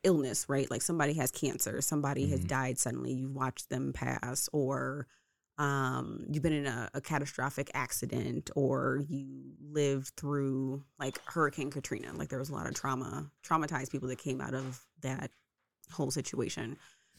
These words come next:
Speaker 1: Then you have little T trauma, right?
Speaker 2: Yeah.
Speaker 1: And that can look like, um, maybe not in your household, right? But maybe you,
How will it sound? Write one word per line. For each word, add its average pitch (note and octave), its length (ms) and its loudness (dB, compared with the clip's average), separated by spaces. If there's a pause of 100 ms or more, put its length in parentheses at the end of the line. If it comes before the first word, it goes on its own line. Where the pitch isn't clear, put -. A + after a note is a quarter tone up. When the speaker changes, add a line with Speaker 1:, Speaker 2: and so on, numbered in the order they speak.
(140)
Speaker 1:
Then C4 180 6
you C4 60 4
have G3 140 4
little G#3+ 220 10
T C3+ 160 4
trauma, E2+ 440 -2 (140)
right? - 380 2 (340)
Speaker 2:
Yeah. G#2 200 6 (160)
Speaker 1:
And C#3+ 920 4 (400)
that D#3 360 4
can D#3 220 4
look D3+ 240 2
like, C3+ 460 0 (1160)
um, C#3+ 640 2 (680)
maybe F#3+ 640 6
not E3+ 280 4
in D3+ 260 2
your E3+ 280 4
household, C3 880 -2
right? C#3+ 300 2
But C3 240 0
maybe D3 280 4
you, C#3 560 0